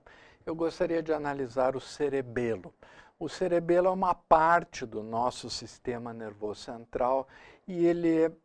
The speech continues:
muito importante em, em várias funções, especialmente motoras. Na análise do cerebelo, eu pressuponho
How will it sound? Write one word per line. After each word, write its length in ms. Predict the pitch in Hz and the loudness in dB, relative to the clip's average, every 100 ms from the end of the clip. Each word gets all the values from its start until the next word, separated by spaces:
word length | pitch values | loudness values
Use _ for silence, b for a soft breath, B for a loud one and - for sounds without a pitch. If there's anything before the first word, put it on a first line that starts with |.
| - | -14
muito 440 | 156 156 165 160 | -8 -6 -6 -6
importante 680 | - 143 127 139 139 - 156 | 0 0 2 -4 -6 -10 -16
em, 140 | - - | -16 -14
em 160 | 143 | -12
várias 500 | 127 123 123 123 120 | -4 -2 -2 -4 -8
funções, 600 | - 135 - - 127 107 | -10 -12 -10 -8 -8 -8
especialmente 920 | 104 - - 113 - 113 110 110 - | -14 -16 -10 -10 -10 -14 -12 -16 -14
motoras. 1040 | 113 113 123 - - 143 127 110 - - - _ _ _ _ _ _ _ _ _ _ _ _ _ - B B B B B B B _ _ _ _ _ _ _ _ _ - | -8 0 0 0 0 4 4 2 -2 -16 -20 _ _ _ _ _ _ _ _ _ _ _ _ _ -20 B B B B B B B _ _ _ _ _ _ _ _ _ 2
Na 220 | 202 196 | 8 8
análise 520 | 202 220 214 165 131 | 8 6 6 6 2
do 140 | 127 127 | -2 -2
cerebelo, 880 | - 143 131 123 139 147 113 98 _ _ _ _ | 0 2 2 2 2 2 0 -8 _ _ _ _
eu 220 | 156 139 | -2 -2
pressuponho 960 | - 151 143 160 - 143 151 143 113 | 2 2 2 -2 -2 0 0 -2 -8